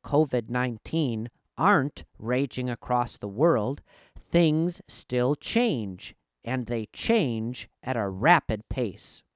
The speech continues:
For example, families are always changing. As the generations come and go, there are changes wrought by the birth of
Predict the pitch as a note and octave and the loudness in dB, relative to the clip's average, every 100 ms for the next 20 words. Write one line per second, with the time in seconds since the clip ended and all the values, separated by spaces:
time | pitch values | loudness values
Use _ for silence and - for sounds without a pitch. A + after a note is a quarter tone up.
0 | _ _ _ _ _ _ - F#3+ G3 - | _ _ _ _ _ _ 2 4 4 2
1 | A3+ B3 - G#2 F#2+ _ _ _ - - | 2 2 -2 -6 -6 _ _ _ -16 -10
2 | - C4+ C#4 D#3+ A#2 A#2+ E3 - - _ | 0 2 2 2 0 0 -2 -4 -14 _
3 | - G3 G#3+ A#2 A2+ A2+ C3 D3 - G#3+ | 6 6 6 6 4 4 0 0 -2 0
4 | A3+ G3 A2+ F2 E2+ - _ _ _ _ | 2 0 -4 -8 -10 -20 _ _ _ _
5 | _ A#2+ C3 B2 G#2+ - B2+ E3+ D3+ C#3 | _ -4 -2 -4 -6 -2 0 4 4 4
6 | E3 - E3+ - - - A2+ B2 D3+ E3+ | 2 -2 -4 -6 -10 -4 -2 -2 -2 -2
7 | D#3+ G3 E3 F2 - - _ - D3+ D#3+ | 4 4 4 0 -8 -20 _ 2 6 8
8 | D#3+ E3 - B3+ C#4+ E3 - F2+ F2+ - | 6 4 0 2 2 0 -2 -4 -6 -14
9 | - _ - G#2+ A#2 C3+ E3 - - C3+ | -18 _ -6 2 4 6 4 -4 -2 0
10 | E3 D#3+ - - A#2+ D3 - F3+ | 4 2 0 -2 0 0 0 -2